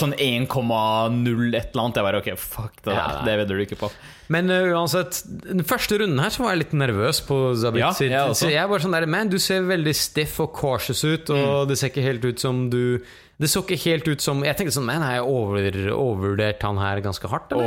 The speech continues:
Speaker 1: Og Brandon Davis så ganske
Speaker 2: All right ut.
Speaker 1: Ja, og han så all right ut, og confident ut.
Speaker 2: Confident,
Speaker 1: Ja.
Speaker 2: han brukte veldig mye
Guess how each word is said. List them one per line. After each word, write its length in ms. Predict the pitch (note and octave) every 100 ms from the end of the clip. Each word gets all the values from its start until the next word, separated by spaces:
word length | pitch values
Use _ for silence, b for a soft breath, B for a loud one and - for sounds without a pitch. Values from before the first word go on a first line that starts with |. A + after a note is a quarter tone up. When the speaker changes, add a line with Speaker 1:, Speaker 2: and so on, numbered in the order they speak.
| A#2
Speaker 1:
Og 80 |
Brandon 260 | A2+ A2+ A2+
Davis 400 | A2 G#2+ A2+ -
så 400 | A#2 G#2+ G#2+ G#2+
ganske 300 | A2+ G#2 - A2 G#2
Speaker 2:
All 140 | G#2 E3
right 200 | D#3 G#2
ut. 200 | F3+ F#3
Speaker 1:
Ja, 140 | - A2 -
og 200 | A#2+ A2+
han 80 | B2
så 60 | C#3
all 60 | B2+
right 180 | C3
ut, 200 | D3 D3+
og 300 | C#3 B2+ G#2+ -
confident 540 | B2 A2+ C3 A#2+ A2
ut. 300 | B2 B2 - C#3
Speaker 2:
Confident, 460 | F3 E3+ E3 F3 E3+
Speaker 1:
Ja. 40 |
Speaker 2:
han 100 | D#3+
brukte 240 | D#3 D#3+ D#3
veldig 160 | D3 D3
mye 140 | C#3+